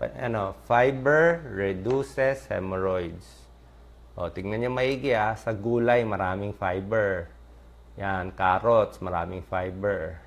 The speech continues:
Pampas-, ah, ganda ng paglabas ng dumi. Simple lang. Tapos, bukod sa fiber, sinabi ko, yung diet mo ayusin para maganda yung pagdumi, hindi sumabit.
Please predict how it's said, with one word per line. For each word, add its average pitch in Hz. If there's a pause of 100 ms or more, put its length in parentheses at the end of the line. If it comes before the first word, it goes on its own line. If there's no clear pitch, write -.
(800)
Pampas-, 110 (560)
ah, 101
ganda 104
ng 104
paglabas 95
ng 95
dumi. 92 (120)
Simple 160
lang. 120 (960)
Tapos, 151
bukod 110
sa 135
fiber, 147
sinabi 117
ko, 127
yung 107
diet 95
mo 110
ayusin 120
para 92
maganda 95
yung 95
pagdumi, 107
hindi 90
sumabit. 104